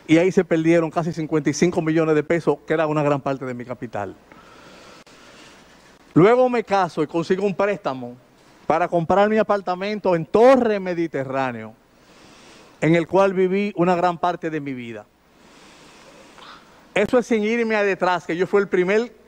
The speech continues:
fui lo, de los primeros fundadores de lo que eran el manejo de courier en el país con cargas aéreas libertadas. Fui fundador de E P S, fui fundador de Jetpack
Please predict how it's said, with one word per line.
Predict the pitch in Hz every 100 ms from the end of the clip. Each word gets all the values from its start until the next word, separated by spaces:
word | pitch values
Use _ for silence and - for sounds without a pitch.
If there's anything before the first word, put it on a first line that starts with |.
| _
fui | - 220
lo, | 226 196
de | 190
los | 208
primeros | 208 190 233 254 240
fundadores | 233 208 196 202 196
de | 185
lo | 175
que | 185
eran | 185 185
el | 180
manejo | 160 170 180
de | 170
courier | - 175 170 156 147
en | 143
el | 143
país | 131 139 147
con | 147 135
cargas | 160 165 156
aéreas | 151 151 143
libertadas. | 139 123 120 120 101 101 - - - - -
Fui | 214 233
fundador | 233 220 202 190 208
de | 190 185
E | 185
P | 170 165 165
S, | - 120 120 - - -
fui | 208 220
fundador | 214 196 185 180 190
de | 175 156
Jetpack | 170 156 - 131